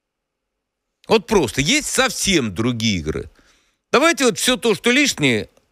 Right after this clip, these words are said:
отрежем и все. И мне плевать, что бренд может вырасти до ста долларов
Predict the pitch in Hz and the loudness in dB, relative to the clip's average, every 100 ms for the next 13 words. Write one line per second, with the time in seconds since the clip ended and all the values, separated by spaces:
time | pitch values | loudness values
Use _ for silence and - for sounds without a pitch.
0 | _ _ _ - 175 254 262 165 120 104 | _ _ _ -2 -2 0 -2 -2 -2 -4
1 | 87 - 98 87 _ _ _ _ _ _ | -6 -10 -10 -14 _ _ _ _ _ _
2 | _ _ _ _ _ _ _ _ _ _ | _ _ _ _ _ _ _ _ _ _
3 | _ _ _ _ _ _ _ _ _ _ | _ _ _ _ _ _ _ _ _ _
4 | - - 147 208 262 262 269 294 277 175 | -20 -4 0 2 2 2 2 2 2 2
5 | 98 - - 151 175 226 214 151 147 135 | 0 -6 -2 0 2 2 0 -2 -2 -2
6 | 113 175 190 165 - 110 127 123 - 147 | 0 0 2 0 -6 -2 -2 -2 -2 -2
7 | 123 104 73 - | 0 -2 -4 -8